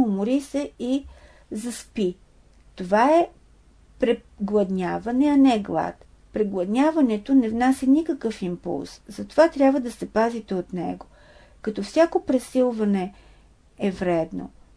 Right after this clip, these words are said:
така и прегладняването не води към добър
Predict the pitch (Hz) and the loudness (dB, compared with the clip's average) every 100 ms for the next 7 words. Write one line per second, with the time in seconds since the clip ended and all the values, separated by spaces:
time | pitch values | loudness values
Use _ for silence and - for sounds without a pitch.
0 | - 208 254 269 294 277 247 214 214 220 | -10 -6 2 4 4 0 0 2 0 2
1 | 262 277 233 202 - 190 - - 202 190 | 0 2 0 -2 -6 -12 -8 -4 -4 2
2 | 233 269 269 269 214 196 180 175 180 180 | 2 2 0 -6 -4 -4 -6 -2 0 0